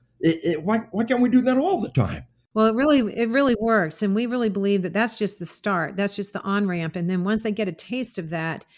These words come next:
Speaker 2: they get a glimpse of what life can be like. And then they keep going. And so in your book, 'cause we are focusing on that this month, the Assassination Generation book,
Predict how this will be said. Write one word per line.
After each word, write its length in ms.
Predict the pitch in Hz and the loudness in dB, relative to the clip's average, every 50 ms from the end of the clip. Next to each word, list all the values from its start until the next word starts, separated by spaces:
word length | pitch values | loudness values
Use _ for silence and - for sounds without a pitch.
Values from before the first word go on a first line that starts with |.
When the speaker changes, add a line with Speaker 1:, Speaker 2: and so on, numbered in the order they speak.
| - _ _ | -20 _ _
Speaker 2:
they 100 | - 208 | -2 0
get 100 | 208 247 | 0 0
a 60 | 226 165 | 0 0
glimpse 520 | 190 190 202 220 240 214 170 156 - - | 0 0 2 2 2 0 0 -2 -4 -4
of 120 | 190 165 | -4 -4
what 160 | 175 170 - 175 | -6 -6 -4 -4
life 200 | 180 180 175 - | -4 -4 -4 -4
can 120 | - 175 | -6 -6
be 120 | 175 185 | -4 -4
like. 280 | 190 185 156 156 160 - | -4 -4 -4 -4 -6 -6
And 180 | 170 175 175 185 | -4 -2 0 0
then 300 | 196 196 190 185 180 - _ _ _ _ _ _ | 0 0 0 -2 -4 -6 _ _ _ _ _ _
they 140 | - 208 202 | 0 0 0
keep 380 | 202 - - 226 214 196 196 - | 0 -2 -2 -2 -2 -2 -2 -4
going. 480 | - 196 202 208 214 196 170 160 160 156 | -4 -2 0 2 0 0 0 -2 -4 -4
And 120 | 185 180 | -4 -4
so 200 | - - 214 202 | -2 0 0 2
in 160 | 208 208 208 | 2 2 2
your 120 | 220 247 254 | 0 0 -2
book, 440 | 214 196 - 320 339 226 170 170 - | -4 -2 0 0 0 0 0 0 -2
'cause 180 | 202 196 185 | -2 -2 0
we 160 | 202 208 208 | 0 0 2
are 260 | 208 202 202 196 190 190 185 180 | 2 2 0 -2 -2 -4 -8 -8
focusing 540 | - - - - 285 247 214 - 196 185 | -6 -4 -4 -2 -2 -4 -4 -2 -2 -2
on 140 | 180 180 175 | -2 -2 -2
that 280 | 175 175 175 175 160 - _ _ _ _ _ _ | -2 -2 -2 -4 -6 -8 _ _ _ _ _ _
this 200 | 196 196 196 - | -4 -4 -2 -2
month, 220 | 196 196 190 - - | -2 -2 -2 -2 -4
the 80 | 180 | -6
Assassination 580 | 180 175 - 185 185 185 - 180 180 - - 180 | -6 -4 -4 -6 -6 -6 -6 -8 -8 -6 -8 -8
Generation 560 | 170 185 175 180 190 220 240 - - 185 175 | -6 -6 -4 -4 -4 -4 -4 -4 -4 -4 -4
book, 280 | 156 175 170 165 165 | -4 -4 -6 -6 -6